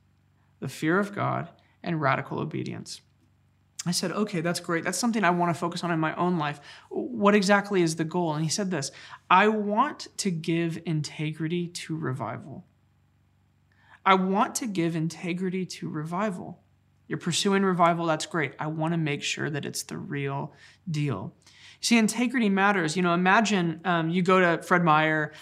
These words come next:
and you buy a bunch of bananas. And every time you peel open one of the bananas, you find an orange inside. You would say, "This banana has no integrity. On the outside, it appears to promise something on the inside that isn't actually there."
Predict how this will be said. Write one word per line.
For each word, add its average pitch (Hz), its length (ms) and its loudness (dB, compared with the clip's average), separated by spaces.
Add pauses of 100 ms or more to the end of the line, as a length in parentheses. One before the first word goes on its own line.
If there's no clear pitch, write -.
(140)
and 165 260 4
you 165 80 4
buy 170 540 6
a 175 60 -4
bunch 160 220 0
of 156 120 -2
bananas. 185 540 2 (500)
And 156 100 0
every 220 180 8
time 226 320 4
you 214 360 0 (240)
peel 233 260 6
open 220 220 6
one 214 80 6
of 202 60 4
the 196 60 2
bananas, 190 520 2
you 185 60 0
find 180 260 4
an 170 80 0
orange 165 240 0
inside. 139 480 -6 (440)
You 190 80 0
would 180 120 4
say, 160 180 4
"This 165 220 2
banana 185 320 8
has 190 160 6
no 214 100 8
integrity. 226 500 6
On 143 140 4
the 180 80 6
outside, 208 540 6
it 214 100 2
appears 269 520 0
to 220 120 0
promise 247 400 2
something 202 240 -2
on 185 140 4
the 180 100 0
inside 143 420 0 (380)
that 170 140 2
isn't 156 240 2
actually 135 400 -2
there." 147 500 0